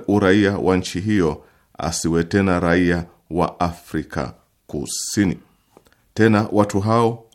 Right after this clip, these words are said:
wavuliwe uraia huo milele na milele, wavuliwe, wabakie tupu tupu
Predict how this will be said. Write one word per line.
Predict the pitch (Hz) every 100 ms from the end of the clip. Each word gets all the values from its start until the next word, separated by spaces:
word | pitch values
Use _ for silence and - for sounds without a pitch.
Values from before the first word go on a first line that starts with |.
| _ _ -
wavuliwe | 73 71 78 95 101 95 101 - _ _ _
uraia | 98 101 92 90 87
huo | 85 95 78 67 - _
milele | 87 92 85 98 107
na | 104
milele, | 98 92 87 73 67 -
wavuliwe, | 85 95 101 113 151 143
wabakie | 107 104 101 - 131 107
tupu | - - 123 143
tupu | 139 160 151 131